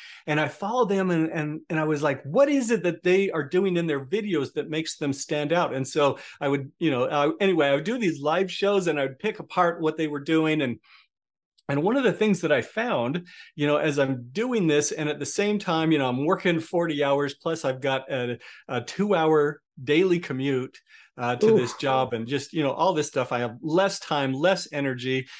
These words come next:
Speaker 1: And so I have to streamline everything that I'm doing so that I can even just stay in the game. Well, I, I hired a coach eventually to, you know, kinda help me to grow my audience and, and do some things like that. And one of the,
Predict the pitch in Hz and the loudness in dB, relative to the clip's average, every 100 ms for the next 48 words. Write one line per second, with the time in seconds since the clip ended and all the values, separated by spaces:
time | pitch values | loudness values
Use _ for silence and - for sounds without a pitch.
0 | - 135 139 139 143 139 151 180 180 165 | -8 -2 -2 2 4 4 2 0 0 -2
1 | 135 - - 165 208 226 185 156 151 - | -6 -6 -6 0 2 2 2 0 -2 0
2 | 175 202 180 175 160 135 127 120 117 170 | 0 0 -2 -2 0 0 -2 -2 -2 0
3 | 233 139 123 139 - - - 160 151 147 | 0 0 -2 -6 -12 -18 -2 0 2 2
4 | 147 156 151 139 131 135 - - - 139 | 0 -2 0 0 0 -2 -6 -10 -6 -2
5 | 131 123 110 113 113 101 98 _ - - | 0 -2 -4 -6 -6 -8 -14 _ -20 -20
6 | - - 139 151 147 - 160 135 - - | -20 -4 2 4 4 2 -2 -2 -6 -6
7 | 165 160 202 214 160 - 170 147 147 - | -4 -2 -2 -2 -2 -2 0 0 -2 -8
8 | 151 127 135 127 139 131 123 - 131 131 | -6 -2 -2 -2 -4 -4 -4 -2 0 -2
9 | - 151 123 - - 110 - 165 165 151 | -6 -6 -4 -6 -8 -6 -2 -2 0 0
10 | 151 151 - - 135 120 147 147 135 135 | 0 -4 -14 -12 -8 -2 0 2 2 0
11 | 135 131 120 135 120 110 - 131 117 120 | 0 -2 -4 -4 -4 -6 -8 -6 -6 -6
12 | 143 143 127 117 135 123 120 139 131 139 | -6 -6 -6 -4 -2 -2 -4 -2 -2 0
13 | 208 285 - | 0 0 -2